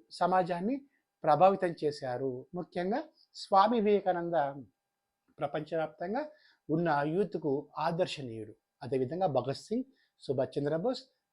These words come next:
ఏపీజే అబ్దుల్ కలాం, అదేవిధంగా మహాత్మా గాంధీ లాంటి వ్యక్తులు భారతదేశంలో యువతను చాలా ప్రభావితం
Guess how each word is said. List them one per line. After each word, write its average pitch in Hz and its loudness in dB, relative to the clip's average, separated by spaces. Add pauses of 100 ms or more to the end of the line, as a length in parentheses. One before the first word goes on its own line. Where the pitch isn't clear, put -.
ఏపీజే 123 -2
అబ్దుల్ - -4
కలాం, 233 2 (300)
అదేవిధంగా 151 0
మహాత్మా 170 -2
గాంధీ 165 0
లాంటి 143 -2 (400)
వ్యక్తులు 185 -2 (260)
భారతదేశంలో 180 -2 (240)
యువతను 175 0 (160)
చాలా 247 4
ప్రభావితం 180 2